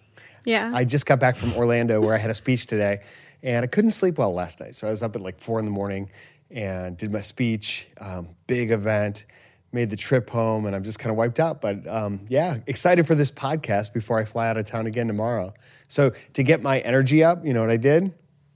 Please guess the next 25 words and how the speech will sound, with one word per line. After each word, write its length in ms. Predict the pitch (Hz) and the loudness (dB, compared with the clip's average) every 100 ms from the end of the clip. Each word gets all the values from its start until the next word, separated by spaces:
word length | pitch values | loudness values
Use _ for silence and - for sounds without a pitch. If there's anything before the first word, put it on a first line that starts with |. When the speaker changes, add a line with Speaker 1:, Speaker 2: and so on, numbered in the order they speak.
| _ _ - | _ _ 0
Speaker 2:
Can 100 | 147 | 4
you 60 | |
take 200 | 131 139 | 6 6
a 60 | 135 | 6
Speaker 1:
What? 60 | 214 | 6
Speaker 2:
guess? 460 | 135 185 - - _ _ _ _ _ _ _ _ _ _ _ _ _ _ _ _ _ _ _ - | 6 4 -2 -10 _ _ _ _ _ _ _ _ _ _ _ _ _ _ _ _ _ _ _ -4
Speaker 1:
Oh 160 | 247 | 0
my 160 | 262 240 | 2 4
gosh, 300 | 247 214 - | 4 2 0
before 280 | 233 220 233 | -2 2 2
the 80 | |
podcast? 440 | 226 214 220 285 330 | 2 0 2 4 4
Speaker 2:
Before 240 | 123 135 | 6 6
the 80 | 131 | 4
podcast. 600 | 127 117 98 - - - - _ _ _ _ _ _ _ _ _ - _ - - | 4 0 0 -6 -8 -18 -20 _ _ _ _ _ _ _ _ _ -20 _ -16 -6
I'll 60 | 123 | 0
give 100 | 117 | 2
you 120 | 123 | 6
one 100 | 127 | 4
hint. 240 | 113 98 - | 4 -2 -4
Eighteen 520 | - 123 131 - 151 147 | 0 2 2 0 2 4
holes 520 | 131 123 120 117 104 | 4 4 4 2 -2
of 520 | - 110 110 101 101 _ _ _ _ _ _ _ _ _ _ _ - | -4 -2 -2 -4 -8 _ _ _ _ _ _ _ _ _ _ _ -4
Speaker 1:
Yard 340 | 233 220 214 | 4 6 6
golf? 420 | 214 220 220 - | 6 4 4 -2